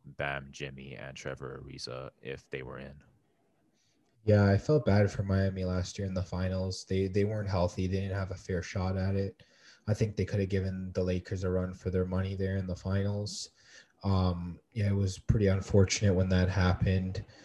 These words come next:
Speaker 2: Uh, Dragic was out for quite a bit. I know Bam had some injuries. Jimmy Butler had some injuries. Like, it was just all over the place, all over their lineup. Uh, it was unfortunate, but, um, yeah, Miami does have some good upside.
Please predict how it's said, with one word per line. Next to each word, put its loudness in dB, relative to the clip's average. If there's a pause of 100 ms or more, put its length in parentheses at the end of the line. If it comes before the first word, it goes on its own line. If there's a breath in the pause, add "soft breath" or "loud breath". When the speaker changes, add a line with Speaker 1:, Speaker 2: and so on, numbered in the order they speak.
(240 loud breath)
Speaker 2:
Uh, 6
Dragic 6
was 8
out 8
for -6
quite 6
a 8
bit. 8
I 4
know 2
Bam 4
had 2
some -4
injuries. 0
Jimmy -2
Butler 6
had 6
some -2
injuries. -2
Like, 0
it 0
was 0
just -4
all 4
over 2
the 0
place, -2
all 4
over 2
their 4
lineup. 0 (600 loud breath)
Uh, 4
it 4
was 6
unfortunate, 4
but, 0 (400 soft breath)
um, 0 (120)
yeah, 2
Miami 0
does 2
have 0
some -6
good 2
upside. 6